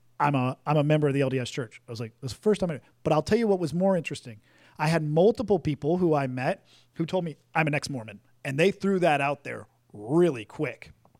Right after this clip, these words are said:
I found that to be ultra fascinating. And when I started to talk to them about, "Why are you an ex-Mormon?" they said a lot of things, like, "I was excommunicated for joining the military."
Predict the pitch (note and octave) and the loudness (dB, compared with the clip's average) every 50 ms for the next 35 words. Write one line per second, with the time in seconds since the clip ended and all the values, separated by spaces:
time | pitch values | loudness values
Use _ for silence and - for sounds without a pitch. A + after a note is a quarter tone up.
0 | _ _ _ _ _ - _ - D#3+ E3+ F#3+ E3+ C3+ A#2 _ - _ B2+ A#2 A#2 | _ _ _ _ _ -20 _ -10 -8 -6 -6 -6 -8 -10 _ -20 _ -20 -20 -20
1 | _ _ - D#3 D#3+ F#3 E3+ - C#3+ - _ - C3+ C3+ C#3 - - B2 A2 G#2+ | _ _ -6 -4 -4 -4 -4 -8 -12 -12 _ -8 -6 -6 -6 -8 -10 -14 -16 -16
2 | G#2+ G2+ _ _ _ _ _ _ _ _ _ _ _ _ _ _ _ - - - | -18 -20 _ _ _ _ _ _ _ _ _ _ _ _ _ _ _ -20 -20 -20
3 | - - - - - - - - F#3 F3+ F#3+ G3 G3 F#3+ - _ _ - _ _ | -20 -20 -20 -20 -20 -20 -12 -2 2 2 2 2 0 -6 -10 _ _ -20 _ _
4 | - D3+ D#3+ G3+ A3+ A#3+ B3+ B3 A3+ G3 F#3+ E3 - G3+ F#3+ F3+ E3 - D3 C3+ | -12 -2 -2 0 0 2 0 0 0 -2 -2 -2 0 -2 -2 -2 -2 -6 -10 -6
5 | - G3+ A3 A#3+ A#3 A#3 - E3 C#3+ C3+ C#3 D#3+ F3 E3+ _ _ _ _ _ D#3 | 2 2 2 2 2 -2 -10 -8 -8 -6 -6 -8 -8 -12 _ _ _ _ _ -4
6 | C#3+ D#3 D#3 D3+ D3+ C#3+ B2 - _ - - _ - C3+ C3+ C3 C#3 C#3+ D3 C#3 | 0 2 2 4 2 2 -2 -4 _ -20 -20 _ -12 -8 -6 -4 -2 -2 -2 -2
7 | D3 D3 D3 D3 C3+ - - C#3+ D3 F3 G3 F3 D3 C3+ B2+ B2+ D3 D#3 - - | -2 -4 -4 -4 -6 -8 -10 -4 0 0 0 0 0 -4 -4 -4 -4 -4 0 -2
8 | F3+ D3+ C3+ A#2+ B2+ D3 F#3 A3 F#3 C3 - - C3+ A#2+ G#2+ A2 A2 B2+ C#3+ C#3 | -2 -2 -2 -2 2 2 2 2 2 0 -2 -8 -12 -12 -14 -14 -10 -6 -4 -4
9 | C3+ - - - C#3 C#3+ D3 D3 C#3 D3+ D3 - - - - C#3+ D3+ E3 D#3+ D3 | -4 -4 -4 -6 -2 -2 0 0 0 -2 -2 -4 -6 -8 -6 -4 -4 -4 -4 -4
10 | - D#3 D3+ D3 C3+ - - C#3+ A#2+ D3 C#3+ C#3 C#3 C3+ B2+ B2+ C#3 D#3 E3 F3+ | -4 -4 -4 -4 -6 -6 -8 -6 -6 -6 -6 -4 -6 -6 -6 -4 -2 -2 -2 -2
11 | F3 - C#3+ A#2+ A2 G#2 | -2 -4 -10 -10 -10 -12